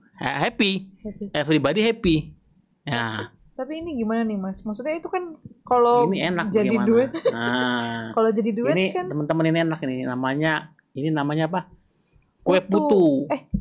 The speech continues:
Speaker 2: oh iya, putu.
Speaker 1: Kue putu.
Speaker 2: Iya, putu.
Speaker 1: Kalau
Speaker 2: Orang
Speaker 1: saya
Speaker 2: lain.
Speaker 1: dulu waktu kecil, Via, ini benar namanya kue kutu. Aku nggak tahu putu.
Speaker 2: Ini dong.
Speaker 1: Kutu. Pernah dulu waktu kecil aku masih T K, kayak yang Peter Meso ya, makan ini. Terus aku kutuan, Via.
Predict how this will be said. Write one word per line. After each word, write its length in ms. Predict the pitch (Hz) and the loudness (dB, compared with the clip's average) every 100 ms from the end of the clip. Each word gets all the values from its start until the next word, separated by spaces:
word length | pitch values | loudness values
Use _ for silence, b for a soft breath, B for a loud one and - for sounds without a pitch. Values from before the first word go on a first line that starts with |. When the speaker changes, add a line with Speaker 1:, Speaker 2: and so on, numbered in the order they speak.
| - | 0
Speaker 2:
oh 100 | 277 | 2
iya, 140 | 311 | 4
putu. 240 | 285 302 - | 2 0 2
Speaker 1:
Kue 140 | 160 | 2
putu. 540 | 220 247 226 220 214 208 202 190 175 170 - | 2 2 2 4 6 8 8 8 6 0 -6
Speaker 2:
Iya, 240 | 233 240 | -2 -2
putu. 560 | 233 247 240 240 226 - | -2 -8 -6 -2 -2 0
Speaker 1:
Kalau 160 | 175 | 0
Speaker 2:
Orang 80 | 190 | 0
Speaker 1:
saya 100 | 208 | 0
Speaker 2:
lain. 80 | 226 | 2
Speaker 1:
dulu 100 | 254 | 4
waktu 160 | 226 196 | 2 2
kecil, 240 | 196 240 208 | -2 -2 0
Via, 240 | 202 196 | 2 2
ini 140 | 208 | 2
benar 240 | 196 180 190 | 4 4 4
namanya 160 | 196 | 4
kue 100 | 196 | 2
kutu. 540 | 202 214 214 220 160 - - _ | 2 2 4 6 4 2 -10 _
Aku 200 | - 160 | -6 0
nggak 220 | 202 180 | 4 2
tahu 140 | 170 202 | 0 -2
putu. 300 | 214 196 180 135 - | -2 4 4 2 -4
Speaker 2:
Ini 180 | 277 262 | -8 -6
dong. 140 | 226 226 | 0 2
Speaker 1:
Kutu. 280 | 262 226 160 - - - - | 4 4 2 0 -12 -10 0
Pernah 160 | 339 294 | 2 4
dulu 100 | 285 | 4
waktu 120 | 277 277 | 2 -2
kecil 200 | 277 233 | 2 0
aku 100 | 226 | 2
masih 300 | 226 214 226 | 0 2 0
T 100 | 220 208 | 2 -2
K, 80 | - 123 180 _ - - - - - - | 0 -4 -4 _ -14 -12 -14 -20 -20 -12
kayak 120 | - | 0
yang 100 | 156 | 2
Peter 160 | 147 147 | 4 2
Meso 240 | 170 160 | 2 4
ya, 80 | 143 | 4
makan 240 | 156 190 233 | 4 0 0
ini. 340 | 226 170 165 b b b | 2 0 -2 b b b
Terus 120 | - | -2
aku 140 | 277 285 | 0 2
kutuan, 400 | 330 359 240 190 | 4 4 4 2
Via. 220 | 156 | -2